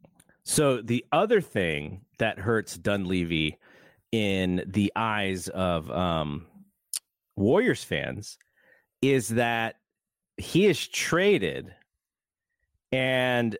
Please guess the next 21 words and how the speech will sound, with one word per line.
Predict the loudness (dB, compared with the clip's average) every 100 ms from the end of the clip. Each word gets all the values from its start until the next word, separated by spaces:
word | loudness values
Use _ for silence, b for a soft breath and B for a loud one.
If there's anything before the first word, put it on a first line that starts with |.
| -2
uh, | 0 0 0
the | -2
trade | -2 -2 2 4 4 2 0 -2 -6 b b b _ 0
is | 2 4 4 4 4 2 0 -2 -6 -10 _ _ _ _ _ _ _ _ _
to | -2
the | 0 0
Indiana | 0 2 4 4 2
Pacers | 2 -2 -2 0 -2 -2 -4 -10 -14 _
with | 0 0 -2
Troy | -8 -2 2 2
Murphy, | 2 2 0 0 -2 -2 -8 _ _ _ _ _ _
Ike | -2 -2 -4 -8
Diagu, | -2 2 2 2 0 -2 -2 -4 -10 _ _ _ _
and | -4 -2
Keith | 0 0 0
McLeod | -2 -2 -2 -2 -2 -4 -4 -10 _ _ _ _
for | -4
Steven | -4 -2 0 2 0
Jackson, | 0 0 -2 -4 -2 -2 -6 _ _
Al | -4 -2
Harrington, | -2 0 0 -2 -2 -2 -2 -4